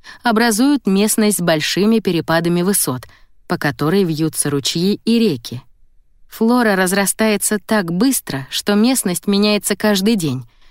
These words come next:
а по некоторым участкам района можно передвигаться, только прорубая себе путь мачете. Обезьяны-ревуны,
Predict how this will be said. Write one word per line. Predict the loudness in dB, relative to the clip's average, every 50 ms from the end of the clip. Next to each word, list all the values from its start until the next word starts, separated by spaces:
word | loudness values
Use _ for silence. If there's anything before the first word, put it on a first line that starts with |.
| -20 -20 -8 -4
а | -4 -2
по | 0 0
некоторым | 0 2 2 0 0 -2 -6 -4 -4 -2 -2 -2
участкам | -2 -2 -2 -2 -4 -4 -4 -4 -2 -2
района | -2 -2 0 0 0 2 0 0 -2 -6 -10 -18 -10 -4
можно | 0 0 2 2 2 2 2
передвигаться, | 2 2 2 2 0 0 0 0 -2 0 -2 -4 -2
только | -2 0 0 0 0 0 -2 -4
прорубая | -2 -2 -2 0 0 0 0 0 0 0 0 -2
себе | -2 -2 -2 -2 -2 -4
путь | -4 -4 -4 -4 -4 -4 -4 -4
мачете. | -2 -2 -2 -2 -4 -4 -6 -8 -8 -10 -14 -14 -16 -20 -20 _ -20 -20 -20 -20 _ _ _ _ _ _ -20 -20 -20 _ -20 -20 -20 -14 _ -4
Обезьяны-ревуны, | -2 0 2 2 0 2 2 2 2 2 2 2 2 2 2 2 2 2 2 4 4 2 0